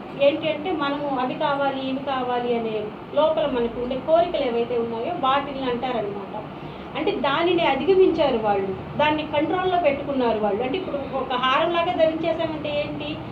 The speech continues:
అది మన మాట వింటుంటేనే కదా, అది, అది మనల్ని ఏదో డిస్టర్బ్ చేస్తుంటేనో, దానివల్ల మనం ఏదో డిస్టర్బ్ అయిపోతుంటేనో, అది దాని దగ్గర ఉంచుకోలేం కదా. దాని మధ్య, దానివల్ల మనకి ఏదైనా ప్రాబ్లం ఉంటే,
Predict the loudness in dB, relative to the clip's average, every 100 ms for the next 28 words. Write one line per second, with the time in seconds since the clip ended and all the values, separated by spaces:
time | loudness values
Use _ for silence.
0 | -6 -2 0 0 2 2 2 2 0 2
1 | 4 6 6 4 4 2 2 0 0 0
2 | 2 2 0 0 -2 2 4 4 2 -2
3 | -4 0 2 2 0 0 0 2 0 0
4 | -2 0 0 0 0 0 -2 -4 -2 2
5 | 2 2 -2 -2 0 0 -2 -6 -12 -4
6 | 0 0 2 4 4 4 2 2 0 0
7 | 2 6 6 6 4 4 4 4 2 0
8 | -2 2 2 4 2 4 2 2 2 2
9 | 4 0 0 2 4 4 2 2 0 -2